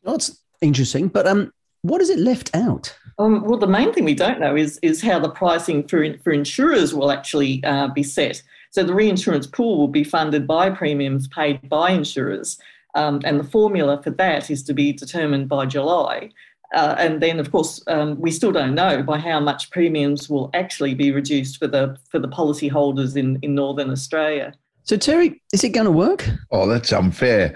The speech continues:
Speaker 3: Nobody can answer that <laughs> yet. Um, look, it's, it's good. It's going to be placed in the capable hands of Chris Wallace and his team at the Reinsurance Pool Corporation, but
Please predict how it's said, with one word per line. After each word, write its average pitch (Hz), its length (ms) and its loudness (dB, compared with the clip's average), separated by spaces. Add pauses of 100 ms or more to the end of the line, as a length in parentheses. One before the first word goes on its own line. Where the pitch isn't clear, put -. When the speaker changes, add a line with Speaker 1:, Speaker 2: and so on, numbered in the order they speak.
(120)
Speaker 3:
Nobody 120 360 4
can 107 160 2
answer 107 320 2
that 101 340 0
<laughs> - 0 -
yet. - 920 -2
Um, 147 200 2 (920)
look, 143 220 4
it's, 113 260 0
it's 113 240 0
good. 135 240 2
It's - 240 2
going 104 380 4
to 98 80 4
be 95 320 4 (120)
placed 90 440 0
in 85 120 2
the 90 80 2
capable 85 540 0
hands 87 480 2
of 82 300 -2
Chris - 260 -2
Wallace 87 380 0
and 76 120 0
his 73 160 -2
team 82 280 0
at 73 140 -4
the 78 140 0
Reinsurance 82 680 0
Pool 78 280 -2
Corporation, 71 800 -4
but - 280 -2